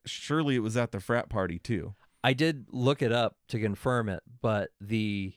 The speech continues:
Speaker 2: sorority she says she's thinking about rushing, that's the same sorority Sarah Michelle Gellar is in it too.
Speaker 1: Nice. And that was the beginning of two. No.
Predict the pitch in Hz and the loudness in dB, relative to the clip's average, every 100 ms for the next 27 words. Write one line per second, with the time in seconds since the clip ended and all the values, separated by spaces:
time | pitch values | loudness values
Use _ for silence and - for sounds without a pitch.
0 | - - 139 131 143 160 165 151 151 143 | -14 -2 0 2 2 2 -2 -2 -2 0
1 | 165 151 - 113 - 123 120 135 120 117 | 0 0 -2 -6 -4 -4 -2 -2 0 0
2 | 117 110 110 113 156 156 - 127 117 - | 0 0 0 2 -2 -4 -2 0 0 -4
3 | 127 117 - 113 107 101 92 - 113 107 | -4 -4 0 0 2 -2 -6 -6 -2 2
4 | 104 101 95 117 104 90 - 92 92 92 | 2 0 -2 -2 -2 -2 -4 -4 -4 -4
5 | 90 92 127 107 92 95 - - - _ | -4 -8 -8 -6 -6 -6 -6 -6 -8 _
6 | - 101 98 92 - - 139 151 202 156 | -10 -8 -8 -12 -16 -4 -2 0 -4 -4
7 | 127 110 139 156 104 - 107 95 101 127 | -4 -2 -2 -4 -6 -6 -6 -4 -4 -2
8 | 107 90 | -2 -4